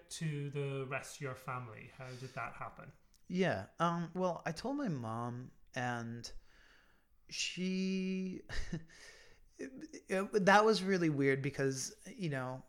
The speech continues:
Speaker 2: um, we're actually talking about much, much bigger things,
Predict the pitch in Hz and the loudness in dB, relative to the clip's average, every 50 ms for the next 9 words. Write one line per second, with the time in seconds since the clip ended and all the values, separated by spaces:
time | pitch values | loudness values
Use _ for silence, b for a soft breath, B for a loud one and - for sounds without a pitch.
0 | - - 127 123 120 120 120 123 - - 165 143 147 151 165 175 170 165 - 135 | -6 -4 -4 -4 -4 -6 -8 -10 -6 -4 -2 0 2 2 4 4 4 4 2 0
1 | 139 - - 151 143 - - - 135 - - 131 127 117 117 113 107 131 131 131 | -2 -2 -2 -4 -2 -2 -2 -4 -4 -4 -4 -6 -4 -4 -4 -4 -4 -6 -6 -4
2 | 131 143 147 147 139 - - - - 135 123 120 - - - 131 123 120 117 110 | -2 -2 -2 -2 -2 -2 -4 -6 -6 -8 -12 -10 -12 -8 -6 -6 -6 -6 -6 -10
3 | - - 120 113 107 101 - 143 135 - | -8 -8 -8 -8 -8 -10 -10 -10 -10 -10